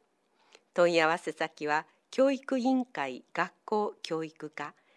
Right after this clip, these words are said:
電話番号九五五の零九七二です。赤岩創業塾二千二十一ネットショップ達人養成塾。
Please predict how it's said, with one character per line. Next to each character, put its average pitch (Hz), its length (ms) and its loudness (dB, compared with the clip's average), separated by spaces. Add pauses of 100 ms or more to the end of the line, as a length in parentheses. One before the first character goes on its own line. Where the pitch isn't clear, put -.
(200)
電 160 180 4
話 156 120 2
番 151 260 -4
号 131 360 -2
九 262 280 -2
五 277 280 -4
五 208 180 -2
の 160 280 2
零 220 280 -4
九 208 440 -6
七 143 400 -8
二 185 220 -2
で 135 100 -8
す。 - 280 -14 (1900)
赤 165 320 2
岩 139 460 0
創 233 340 0
業 220 320 2
塾 - 460 -12 (480)
二 190 100 4
千 139 440 0
二 170 180 2
十 127 200 -6
一 107 420 -10 (180)
ネ 165 140 0
ッ 226 40 -2
ト - 240 -2
シ - 180 -4
ョ 262 40 0
ッ 262 40 -8 (180)
プ - 280 -6
達 170 360 -6
人 170 380 0
養 160 220 -2
成 139 280 -6
塾。 - 380 -12